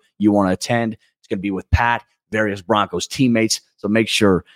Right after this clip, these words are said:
you check that out here. But one thing we are gonna do on this morning's freshly installed, freshly brewed edition of Good Morning Broncos, we're gonna talk about our players and matchups to watch for. You're gonna get all that here on Good Morning Broncos.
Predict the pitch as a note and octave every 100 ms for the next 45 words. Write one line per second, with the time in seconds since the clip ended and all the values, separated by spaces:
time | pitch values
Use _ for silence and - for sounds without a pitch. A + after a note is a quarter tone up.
0 | _ G2 G#2+ - F#2+ - F2+ F2+ F2+ F2
1 | G2 C#3 C#3+ B2+ B2+ C3+ C3 A#2+ A#2+ A2+
2 | - A#2+ A#2 - C3 A#2 B2+ A2 - C3
3 | B2 A#2 - _ F#3 D3 - C3 G2 C3+
4 | D3+ D3+ C3+ A2+ _ _ B2+ C3+ C3+ B2+
5 | A#2 G2+ B2 A#2+ A2+ G#2 B2+ D3 C#3 A#2
6 | C3+ C#3+ B2+ A2 A2+ G#2 G#2+ - D3+ D3
7 | B2+ B2+ B2 B2+ C#3 C#3 D3 B2+ - A#2+
8 | A#2+ C3 - - A2+ A2 A#2 A#2 - C3+
9 | B2+ G#2 F#2+ G2 E2+ - _ _ G2 G2+
10 | F#2 G#2+ F2+ G2+ G2 F2 A#2 D3 C#3 G#2+